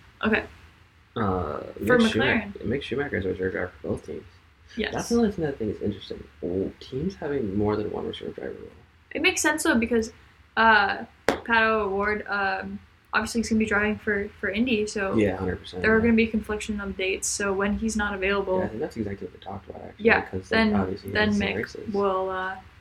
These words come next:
Speaker 2: Yeah, the
Speaker 1: fill
Speaker 2: reserve
Speaker 1: in.
Speaker 2: driver. Yeah.
Speaker 1: Yes, and you never know. Like, obviously his, his commitment to, is to Mercedes first and foremost.
Speaker 2: Yes, hundred percent.
Speaker 1: So there's always that.
Speaker 2: Yeah, so it makes you wonder: Do Mercedes have to get themselves, like, another,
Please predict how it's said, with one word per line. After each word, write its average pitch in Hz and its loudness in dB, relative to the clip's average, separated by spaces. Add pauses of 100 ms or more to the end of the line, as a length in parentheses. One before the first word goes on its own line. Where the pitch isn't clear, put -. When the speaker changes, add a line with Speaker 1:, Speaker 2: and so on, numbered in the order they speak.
(280)
Speaker 2:
Yeah, 92 2
the 82 -2
Speaker 1:
fill 107 4
Speaker 2:
reserve 85 -4
Speaker 1:
in. 80 -4
Speaker 2:
driver. 85 -8
Yeah. 107 2
Speaker 1:
Yes, - 0 (100)
and 226 4
you 226 2
never 226 4
know. 190 0
Like, 190 0
obviously 220 2
his, 214 2
his 220 0 (600)
commitment 208 -2
to, - 0
is 208 2
to 208 -2
Mercedes 196 -4 (100)
first 208 -2
and 196 -16
foremost. 208 -2
Speaker 2:
Yes, - -2
hundred - -16
percent. - -16 (280)
Speaker 1:
So 196 0
there's 196 -2
always 185 -2
that. - -6 (180)
Speaker 2:
Yeah, 87 -2
so - -8
it 82 -10
makes - -6
you - -2
wonder: 90 -4 (460)
Do 98 -4
Mercedes 98 -2
have - -8
to - -12
get 80 -8
themselves, 80 -10
like, 82 -8
another, 80 -8